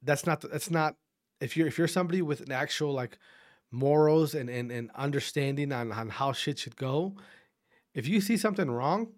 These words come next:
you gotta speak up, no matter, uh, no matter who it is, no matter if it's against someone that's got a way bi-, bigger following than you. Got, people love Doug. He, he's a lovable guy.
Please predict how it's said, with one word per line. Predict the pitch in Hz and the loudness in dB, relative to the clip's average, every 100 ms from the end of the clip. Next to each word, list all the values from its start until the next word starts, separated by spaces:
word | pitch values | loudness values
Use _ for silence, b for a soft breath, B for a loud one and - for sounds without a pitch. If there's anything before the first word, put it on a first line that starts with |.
| - | -8
you | 185 | 0
gotta | 226 | 0
speak | 196 - 233 | 0 -2 0
up, | 254 185 | 0 0
no | 175 | 2
matter, | 196 196 196 | 2 2 -2
uh, | 156 - | -6 -8
no | - 170 | -4 0
matter | 185 190 | 2 4
who | 175 226 254 | 4 2 2
it | |
is, | 175 131 | 2 2
no | |
matter | 160 180 185 | 0 2 0
if | 170 | 0
it's | 175 - b b b - | -2 -4 b b b -6
against | 147 190 170 | 0 0 0
someone | - 190 185 180 | 0 2 2 2
that's | 160 151 - - 139 | 0 -2 -8 -16 -4
got | 143 170 | 2 4
a | |
way | 139 156 185 | 4 4 4
bi-, | 170 | 4
bigger | 160 185 180 | 2 0 0
following | - 180 180 175 170 170 | 2 2 4 2 2 2
than | |
you. | 170 165 | 2 2
Got, | 147 - b b b b - | 0 0 b b b b -2
people | 214 214 | 2 4
love | 220 233 185 | 4 4 4
Doug. | 147 110 95 | 4 4 0
He, | - 156 | -2 2
he's | 143 160 | 4 4
a | 147 | 4
lovable | 165 170 175 165 | 2 2 -2 -2
guy. | 165 185 147 85 | 2 2 0 -4